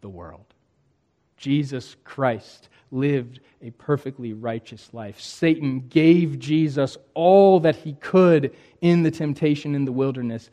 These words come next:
and Jesus overcame. Then he went to the cross,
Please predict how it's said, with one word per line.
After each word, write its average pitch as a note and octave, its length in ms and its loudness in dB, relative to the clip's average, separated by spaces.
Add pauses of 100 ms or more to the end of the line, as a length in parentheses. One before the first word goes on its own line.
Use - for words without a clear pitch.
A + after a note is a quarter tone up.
(420)
and C3 160 -6
Jesus C3+ 480 -8
overcame. G#2 580 -18 (1400)
Then G#2+ 100 -12
he C3+ 60 -4
went D3+ 160 -8
to - 60 -18
the F3+ 80 -6
cross, - 640 -10